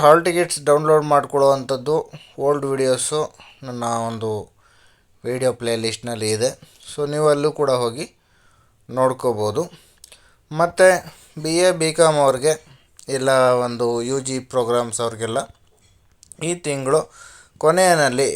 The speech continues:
ಎಕ್ಸಾಮ್ನ ಅನೌನ್ಸ್‌ಮೆಂಟ್ ಮಾಡ್ತಾರೆ ಜನವರಿ ಸೈಕಲ್ ವಿದ್ಯಾರ್ಥಿಗಳಿಗೆ. So ನೀವೂ ಪ್ರಿಪ್ರೇಷನ್ ರೆಡಿ ಮಾಡ್ಕೊಳ್ಳಿ ಎಕ್ಸಾಮಿನೇಷನ್ ಬರೀಲಿಕ್ಕೆ. ಮತ್ತು ಈ ಒಂದು ಟೈಮ್ ಟೇಬಲ್‌ನ ಡೌನ್ಲೋಡ್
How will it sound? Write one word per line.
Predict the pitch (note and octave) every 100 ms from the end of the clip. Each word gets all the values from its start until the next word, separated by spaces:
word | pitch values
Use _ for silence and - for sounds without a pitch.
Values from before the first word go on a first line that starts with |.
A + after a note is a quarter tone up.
| A#2+
ಎಕ್ಸಾಮ್ನ | A#2 C3 C3+ C3 C3+ C#3+ _ _ _ _ A2
ಅನೌನ್ಸ್‌ಮೆಂಟ್ | B2+ C3 B2+ - B2 A2+
ಮಾಡ್ತಾರೆ | A2+ A2 G#2+ A2+ D3 - - B2+
ಜನವರಿ | B2 B2 B2 B2 D3 E3+ _ _ _ -
ಸೈಕಲ್ | - B2+ A2 B2 A#2+
ವಿದ್ಯಾರ್ಥಿಗಳಿಗೆ. | A2+ A2+ A2+ G#2+ A2 G#2 G#2 G2+ C#3+ - _ _ - - _ _
So | - D3 D3
ನೀವೂ | D3 D3 C#3+ C#3 B2+ -
ಪ್ರಿಪ್ರೇಷನ್ | A#2+ C3 B2 - B2+
ರೆಡಿ | A#2 A2+ A#2 A2+
ಮಾಡ್ಕೊಳ್ಳಿ | A2 G#2 G2+ A2 A2 - - -
ಎಕ್ಸಾಮಿನೇಷನ್ | A#2 A2 A#2+ A2 - A#2
ಬರೀಲಿಕ್ಕೆ. | A2 G#2+ G2+ G2+ - - _ _ - - _ _ -
ಮತ್ತು | E3+ G3 F#3 F3+
ಈ |
ಒಂದು | F#3 F#3 F3 F3
ಟೈಮ್ | D#3+ D#3+ E3+
ಟೇಬಲ್‌ನ | E3 D#3 D#3 D3+ D3+ C3
ಡೌನ್ಲೋಡ್ | B2+ C3+ C#3 C3+